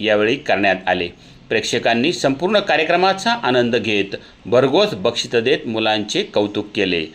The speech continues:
तर शाळेचे मैदान प्रेक्षकांनी भरून गेल्याचं चित्र यावेळी पाहायला मिळालं. शाळेतील सर्व मुलांना कार्यक्रमात सहभाग घेता यावा म्हणून कोरिओग्राफर व ड्रेपरी खर्चासाठी सहप्रायोजक म्हणून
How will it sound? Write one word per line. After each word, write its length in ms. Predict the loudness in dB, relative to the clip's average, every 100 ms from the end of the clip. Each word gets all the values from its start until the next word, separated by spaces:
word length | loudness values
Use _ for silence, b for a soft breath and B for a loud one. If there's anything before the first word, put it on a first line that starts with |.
| B B -6
तर 60 | -2
शाळेचे 520 | 2 4 2 0 -2
मैदान 460 | 0 2 2 0 -2 B -8 -2
प्रेक्षकांनी 640 | -2 0 0 2 0 0
भरून 360 | -2 -2 -2 0
गेल्याचं 440 | 2 0 0 -2
चित्र 440 | -2 -4 0 2 2 2
यावेळी 420 | 2 2 2 0
पाहायला 400 | 0 0 2 2
मिळालं. 420 | 2 0 0 -6 -12 B B B
शाळेतील 540 | -2 2 2 2 0 0
सर्व 320 | 2 4 4
मुलांना 500 | 4 2 2 2 0
कार्यक्रमात 580 | 0 0 0 0 2 0
सहभाग 400 | 0 0 2 2
घेता 280 | 0 0 2
यावा 420 | 4 4 4 4 0 B B _
म्हणून 460 | 0 2 2 0 -6 B _
कोरिओग्राफर 800 | 2 4 4 4 4 4 2 2 -2 -6
व 80 | -2
ड्रेपरी 460 | 0 2 2 0 2
खर्चासाठी 800 | 0 0 0 0 0 0 -2 -6 B B -8 0
सहप्रायोजक 640 | 2 4 4 4 2 -2 0
म्हणून 380 | 0 2 0